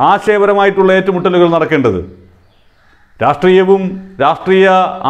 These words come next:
ആദർശങ്ങളുമൊക്കെ മനുഷ്യനെ നന്നാക്കാൻ വേണ്ടിയിട്ടാണ് എന്നുള്ള ബോധ്യം എന്തുകൊണ്ടോ ഇവിടെ മറന്നു പോവുകയാണ് നമ്മൾ. ഈ പൈശാചികമായ കൊലപാതകത്തിന് നേതൃത്വം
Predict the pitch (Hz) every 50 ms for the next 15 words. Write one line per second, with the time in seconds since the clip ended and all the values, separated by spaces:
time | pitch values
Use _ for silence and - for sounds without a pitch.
0 | 151 180 190 202 190 180 - 196 185 190 196 190 185 185 185 208 165 113 92 -
1 | - - - - - _ _ _ _ _ _ _ _ _ _ _ _ _ _ _
2 | _ _ _ _ _ _ _ _ _ _ - 110 120 143 196 185 196 226 220 220
3 | 196 190 202 220 226 233 226 233 220 226 226 220 226 220 190 226 220 220 226 220
4 | 214 208 220 214 220 214 196 208 220 214 202 214 214 190 180 - - - - -
5 | - _ _ _ 143 165 190 226 226 220 220 208 214 214 214 202 208 214 190 196
6 | 196 214 214 220 214 214 208 208 202 202 190 175 160 147 131 113 95 82 69 -
7 | - - - - - _ _ _ _ - - - - - - - - - - -
8 | - - _ - - - - 127 147 185 220 233 240 240 240 226 214 - - -
9 | - - - 143 156 196 190 190 220 214 214 220 226 208 220 220 220 214 214 214
10 | 214 220 226 233 240 233 - - - 170 175 202 208 202 208 208 208 202 214 202
11 | 208 196 208 208 208 214 226 214 196 190 208 220 220 220 185 214 208